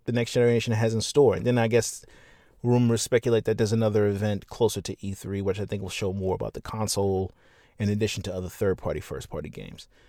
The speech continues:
Um, so being that this is, I think, third-party focus, I don't think we'll be able to get to see Halo three. I'm sorry, Halo Infinite. Um, but, you know, we'll be able to see Cyberpunk and,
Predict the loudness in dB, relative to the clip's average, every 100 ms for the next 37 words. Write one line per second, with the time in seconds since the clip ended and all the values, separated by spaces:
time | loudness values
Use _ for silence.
0 | _ _ -20 _ _ -6 -4 -4 -6 -2
1 | 0 2 2 0 -2 -4 -6 -12 -16 _
2 | _ _ -20 -10 -10 -2 2 2 4 2
3 | 2 0 0 -2 -2 -2 -8 -4 -4 -4
4 | -6 -6 -6 -6 -4 -2 -2 -6 -6 -4
5 | -4 -4 -8 _ _ _ _ _ 0 2
6 | 4 4 4 4 2 0 -2 -4 _ -20
7 | -20 _ _ -4 -2 0 -2 -2 -4 -6
8 | -12 _ _ 0 4 4 0 _ -2 -2
9 | -2 -4 -2 0 0 0 -4 -2 2 2
10 | 2 0 -4 -4 -4 -6